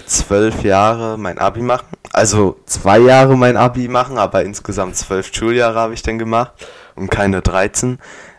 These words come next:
Ähm, denn nach zwei Jahren hab ich mein Abi, aber ich bin mir halt noch nicht, nicht so sicher, was ich, äh, denn machen will, weil zum einen hab ich überlegt,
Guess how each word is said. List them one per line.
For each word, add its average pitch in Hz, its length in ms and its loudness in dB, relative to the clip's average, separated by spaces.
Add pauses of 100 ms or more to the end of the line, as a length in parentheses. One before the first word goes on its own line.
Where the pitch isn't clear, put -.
Ähm, 95 520 -2 (880)
denn 90 320 0
nach 90 180 -4
zwei 92 280 0
Jahren 95 200 -2
hab 90 120 -4
ich - 160 -8
mein 85 180 -10
Abi, 117 440 -4 (360)
aber 98 160 -2
ich 107 140 -2
bin 113 140 -4
mir 117 120 0
halt 113 180 0
noch 107 160 -4
nicht, 107 240 -8
nicht 101 200 -4
so 101 140 -6
sicher, 101 460 -4
was 98 200 -6
ich, 90 140 -12 (320)
äh, 90 260 -8
denn 85 220 -6
machen 92 320 -8
will, 90 220 -10 (360)
weil 87 220 -2
zum - 200 -6
einen 120 300 0
hab 110 120 0
ich 110 160 -6
überlegt, 95 760 -6